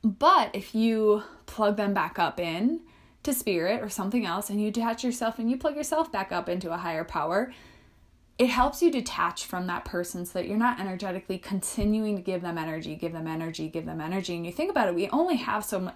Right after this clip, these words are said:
like, we all have energy, but if we're continuing to give people the energy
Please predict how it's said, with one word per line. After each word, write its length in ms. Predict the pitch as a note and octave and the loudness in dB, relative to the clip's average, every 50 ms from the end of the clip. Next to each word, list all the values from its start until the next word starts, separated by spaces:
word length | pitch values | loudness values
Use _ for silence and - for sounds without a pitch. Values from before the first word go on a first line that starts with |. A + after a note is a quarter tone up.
| - - | -10 -10
like, 240 | - F3 F3 - - - - _ - | -8 -6 -6 -8 -10 -16 -20 _ -14
we 420 | - - - - - - G#3 C4+ | -10 -8 -8 -8 -6 -2 2 4
all 120 | D#4 F4 E4+ | 4 4 4
have 240 | - C4+ A3+ G3+ - - | 2 2 0 0 0 -2
energy, 360 | F#3 G3 G3+ G3+ F#3+ F3+ E3+ | -2 0 0 0 0 -2 -2
but 180 | E3+ - - - - _ _ - - - - | -4 -4 -8 -10 -12 _ _ -20 -18 -12 -10
if 140 | F#3+ F#3 - | -10 -6 -6
we're 120 | G3+ F#3+ | -6 -6
continuing 580 | - - G#3+ G3+ - - D#4+ F4+ G#4 G4 F4 B3+ | -4 -2 -2 -2 -2 -2 -2 0 2 4 4 4
to 80 | G#3 | 2
give 240 | F3+ F#3+ F#3+ F#3+ - | 2 -2 -6 -6 -4
people 240 | - A3 G3+ G#3+ G3 | -4 -4 -2 -2 -2
the 100 | F#3 F#3 | -2 -2
energy 420 | F3+ F3+ F#3 F#3 F#3 F#3+ G3 G3+ | -2 -2 -4 -4 -2 -2 -4 -4